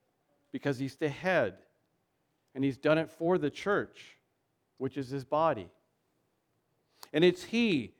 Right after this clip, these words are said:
Jesus, that is the fullness of God the Father who fills all in all.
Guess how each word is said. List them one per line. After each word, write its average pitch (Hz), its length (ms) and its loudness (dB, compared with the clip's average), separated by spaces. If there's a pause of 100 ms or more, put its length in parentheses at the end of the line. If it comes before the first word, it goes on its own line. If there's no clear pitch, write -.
(100)
Jesus, 151 800 -2 (920)
that 165 120 6
is 180 200 6
the 180 120 0
fullness 214 720 4
of 151 240 -2
God 170 340 6
the 147 100 2
Father 156 520 4
who 139 160 -2
fills 160 380 2
all 151 480 6
in - 260 -10
all. 131 400 4